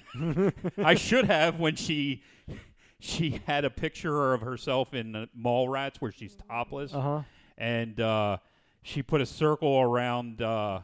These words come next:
Speaker 1: her, uh, boob, the, the third nipple.
Speaker 2: Oh, yeah. <laughs> Yes. Yes.
Speaker 1: And, and said, "It's, uh, this was cherry, and it still tastes cherry today."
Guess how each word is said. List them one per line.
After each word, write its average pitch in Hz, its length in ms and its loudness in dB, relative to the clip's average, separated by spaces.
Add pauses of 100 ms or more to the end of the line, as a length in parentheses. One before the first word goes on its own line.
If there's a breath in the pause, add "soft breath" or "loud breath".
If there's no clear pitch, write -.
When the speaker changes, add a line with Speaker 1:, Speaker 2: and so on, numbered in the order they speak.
(1000)
Speaker 1:
her, 123 400 -2 (560)
uh, 101 300 -4 (500)
boob, 131 400 2 (1080)
the, 107 220 -6
the 90 140 -6
third 123 360 -2
nipple. 123 440 -4
Speaker 2:
Oh, 170 200 4
yeah. 160 220 2
<laughs> 170 60 -6
Yes. 135 640 -6 (140)
Yes. 135 120 0
Speaker 1:
And, 117 500 0
and 113 240 -6
said, 120 280 -2 (160)
"It's, - 540 -8 (640)
uh, 107 340 -2
this 135 220 -2
was 131 180 0
cherry, 160 640 0 (340)
and 123 140 -2
it 120 120 -2
still 139 320 0
tastes 120 380 -2
cherry 120 380 -2
today." 113 540 -4